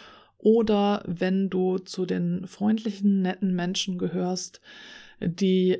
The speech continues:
diesen Podcast über Steady unterstützen, dann kannst du gerne auch da einen Kommentar schreiben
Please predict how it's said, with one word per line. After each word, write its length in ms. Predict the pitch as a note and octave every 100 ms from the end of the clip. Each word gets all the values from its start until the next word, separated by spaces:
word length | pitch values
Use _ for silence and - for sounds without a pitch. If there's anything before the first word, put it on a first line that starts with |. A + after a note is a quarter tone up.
| F3+
diesen 400 | F#3+ G#3 G3 F#3
Podcast 720 | - A3+ - G3 F3+ F3+ F3+
über 220 | F3+ F3
Steady 500 | F3 - F#3 G#3 B3+
unterstützen, 920 | F#3+ E3+ F#3 - - G#3+ G#3+ - A3+ A3
dann 220 | F#3+ F#3
kannst 300 | - G3 -
du 60 | F#3+
gerne 320 | F#3+ F#3 -
auch 120 | -
da 280 | F#3 F3+ F3+ -
einen 260 | F3+ E3+
Kommentar 800 | - F#3 E3+ E3+ - - F#3 A3+
schreiben 760 | A3 - G#3 A3+ A#3+ C4 C#4